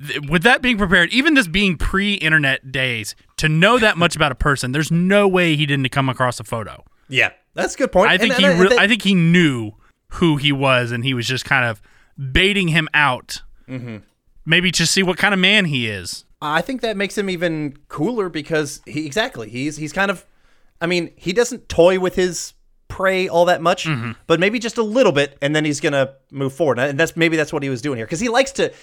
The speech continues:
Speaker 2: he likes to show people he's smarter than them.
Speaker 1: <laughs>
Speaker 2: And I think maybe that's what he's kinda doing right now.
Speaker 1: Yeah.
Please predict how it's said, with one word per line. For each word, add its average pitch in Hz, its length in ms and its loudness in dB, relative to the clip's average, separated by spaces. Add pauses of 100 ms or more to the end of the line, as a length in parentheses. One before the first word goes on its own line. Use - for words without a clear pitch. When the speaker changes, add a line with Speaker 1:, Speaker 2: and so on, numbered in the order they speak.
(140)
Speaker 2:
he 175 180 -4
likes 170 280 0
to 254 100 -12
show 208 220 0
people 170 280 -6
he's 135 200 -6
smarter 147 300 -2
than 127 160 -6
them. 113 220 -4
Speaker 1:
<laughs> - 40 -12 (320)
Speaker 2:
And 131 80 -2
I - 20 2
think 165 240 0
maybe 175 380 2
that's 160 180 0
what 151 140 2
he's 131 160 -4
kinda 135 200 0
doing 120 300 -4
right 113 160 -6
now. 113 80 -8
Speaker 1:
Yeah. 95 160 -2